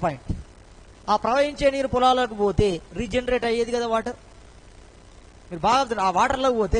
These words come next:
రీజనరేట్ అయ్యేది కదా. ఫ్లోరిన్ సర్ పర్సెంట్ ఉండవచ్చు, ఫ్లోరిన్ compare to with ప్రా-, వేరే ప్రాంతంతో పోల్చుకుంటే ఎక్కువ ఉండవచ్చు ఆడ ఫ్లోరిన్స్. ఉన్నప్పటికీ రీజనరేట్ అవ్వడం వల్ల, రిఫ్రెష్ అవ్వడం వల్ల ఆ ఫ్లోరిన్ పర్సెంట్ కంట్రోల్లోకి వస్తుంది. ఎప్పటికీ Balance అయితేనే ఉంటాడు అది ఎప్పటికీ. ఎప్పుడు balance కాదు, ఆ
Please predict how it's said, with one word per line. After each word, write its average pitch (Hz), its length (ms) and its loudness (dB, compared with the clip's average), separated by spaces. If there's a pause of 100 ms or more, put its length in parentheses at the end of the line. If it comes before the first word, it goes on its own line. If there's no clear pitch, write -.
రీజనరేట్ 254 480 0
అయ్యేది 240 220 0
కదా. 247 120 -4 (260)
ఫ్లోరిన్ 269 320 4
సర్ 262 180 0
పర్సెంట్ 262 340 -4
ఉండవచ్చు, 320 360 2 (100)
ఫ్లోరిన్ 262 320 0 (280)
compare 302 360 2
to 330 120 -4
with 277 200 -8
ప్రా-, 233 240 4
వేరే 269 180 2
ప్రాంతంతో 285 360 0
పోల్చుకుంటే 277 320 0
ఎక్కువ 294 200 -4
ఉండవచ్చు 302 300 6
ఆడ 240 160 0
ఫ్లోరిన్స్. 247 340 -2 (420)
ఉన్నప్పటికీ 277 480 0 (440)
రీజనరేట్ 349 640 0
అవ్వడం 294 240 4
వల్ల, 226 120 4 (140)
రిఫ్రెష్ 359 380 0
అవ్వడం 320 280 6
వల్ల 196 220 2
ఆ 294 100 0
ఫ్లోరిన్ 320 300 4
పర్సెంట్ 359 280 0
కంట్రోల్లోకి 381 340 0
వస్తుంది. 262 280 -2
ఎప్పటికీ 175 260 -8 (1000)
Balance 370 300 4
అయితేనే 381 260 0
ఉంటాడు 302 200 4
అది 240 100 2
ఎప్పటికీ. 190 280 -4 (800)
ఎప్పుడు 381 220 -4
balance 359 340 6
కాదు, 339 220 4 (180)
ఆ - 20 4